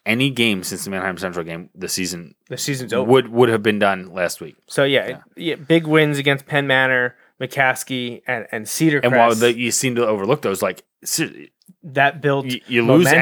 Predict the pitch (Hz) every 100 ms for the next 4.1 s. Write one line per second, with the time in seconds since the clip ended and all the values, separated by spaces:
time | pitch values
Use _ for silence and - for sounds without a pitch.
0 | 160 175 202 131 139 113 123 117 120 131
1 | 175 123 110 101 101 90 95 90 98 131
2 | 110 139 120 95 _ _ _ - 107 117
3 | 104 104 98 95 95 - 87 80 73 -